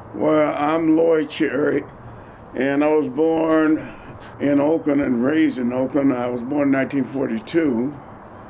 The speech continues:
Then I, um, after, when I graduated from, uh, Oakland Technical High School, well, I went to Laney City College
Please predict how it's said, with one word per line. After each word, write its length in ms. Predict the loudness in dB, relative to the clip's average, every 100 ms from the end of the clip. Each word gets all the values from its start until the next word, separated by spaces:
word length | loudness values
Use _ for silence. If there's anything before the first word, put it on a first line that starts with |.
| -20 -16 -6
Then 380 | -2 0 0 -4
I, 360 | -4 -6 -6
um, 1200 | -6 -6 -10 -12 -16 -18 -20 -20 -20 -18 -18 -16 -6
after, 240 | -4 0
when 160 | 0 0
I 80 | 0
graduated 760 | 0 0 -2 -4 -4 -6 -8 -10 -18 -18 -18 -18 -14
from, 420 | -4 -2 -2 -4 -8 -8
uh, 240 | -6 -6 -6
Oakland 360 | -4 -4 -2
Technical 440 | -4 -4 -6 -4 -4
High 260 | -2 -4
School, 560 | -6 -6 -6 -6 -10 -14 -18 -20 -20 -20 -20 -14 -2
well, 260 | 0 0
I 160 | 0 -2
went 200 | 0 0
to 80 | 2
Laney 340 | 2 2 0
City 320 | 0 0 0
College 640 | -2 -4 -2 -4 -6 -14